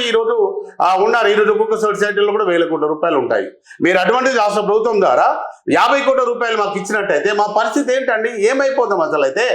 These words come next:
ఈ రోజు నలభై, యాభై లక్షలు ఉన్న మందిని ఈ రోజు మాకు పదమూడు లక్షల సంఖ్య తీసుకొచ్చి కుల గణనలో కూడా అన్యాయం జరిగిపోయింది. ఈ రోజు అయితే ఈ రోజు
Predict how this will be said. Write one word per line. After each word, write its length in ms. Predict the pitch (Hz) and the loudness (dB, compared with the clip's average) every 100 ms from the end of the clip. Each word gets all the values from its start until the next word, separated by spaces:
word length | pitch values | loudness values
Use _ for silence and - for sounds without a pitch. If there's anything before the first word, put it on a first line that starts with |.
| - - 202 | -4 -4 -2
ఈ 40 | 247 | 0
రోజు 140 | 247 233 | 0 -2
నలభై, 220 | 247 247 | -2 -4
యాభై 160 | 233 233 226 | -4 -4 -2
లక్షలు 220 | 226 233 | -2 -2
ఉన్న 100 | 226 220 214 | -2 0 0
మందిని 260 | 254 269 254 | 0 0 0
ఈ 20 | |
రోజు 140 | 247 240 226 | 0 0 -2
మాకు 200 | 196 202 - - - - | 0 -2 -2 -8 -4 0
పదమూడు 300 | 220 240 233 220 | 0 0 0 0
లక్షల 220 | - 233 214 | 0 0 -2
సంఖ్య 240 | 220 240 247 | -2 -2 -4
తీసుకొచ్చి 340 | 233 - 202 185 | -2 -4 -4 -4
కుల 140 | 226 226 | -4 -2
గణనలో 240 | 214 233 226 | -2 -2 -2
కూడా 100 | 220 190 | -2 0
అన్యాయం 240 | 196 185 170 | -2 -2 -2
జరిగిపోయింది. 440 | 165 156 131 123 | -2 -2 -2 -2
ఈ 40 | 113 | -2
రోజు 140 | 107 104 | -2 -6
అయితే 200 | - 160 - - - - - | -6 -6 -6 -12 -20 -6 0
ఈ 40 | |
రోజు 120 | 165 | 2